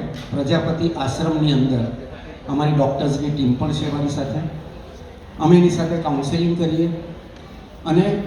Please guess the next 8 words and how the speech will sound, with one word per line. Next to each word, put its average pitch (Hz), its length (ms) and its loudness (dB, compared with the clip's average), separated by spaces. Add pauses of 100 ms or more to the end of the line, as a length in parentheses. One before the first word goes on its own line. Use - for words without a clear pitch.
ટોનિક 185 340 2
આપીએ. 113 300 -4 (920)
એ 196 60 2
ટોનિક 190 360 6
ફ્રી 196 280 2
ઓફ 208 180 2
ચાર્જ 151 300 2
આપીએ. 147 400 0